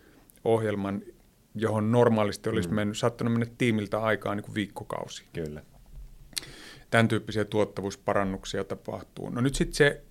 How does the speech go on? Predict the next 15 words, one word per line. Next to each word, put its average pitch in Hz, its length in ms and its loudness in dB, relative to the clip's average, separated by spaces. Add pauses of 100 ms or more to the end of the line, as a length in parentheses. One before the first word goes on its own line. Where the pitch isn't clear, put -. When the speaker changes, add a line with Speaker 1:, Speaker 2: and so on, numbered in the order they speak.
Speaker 1:
näkemyksen 143 480 4
muodostaminen 107 600 0
siitä, 104 460 -2
että - 260 -10
on 113 80 -4
kaksi - 320 2
vaihtoehtoista 104 720 0
Speaker 2:
Mm. - 40 -12
Speaker 1:
suuntaa, 98 540 -8 (240)
yksinkertaista. 98 680 -2
Speaker 2:
Mm. - 60 -10 (1160)
Speaker 1:
Ö, 107 360 4
on 113 120 0
se, 135 260 10
että - 720 2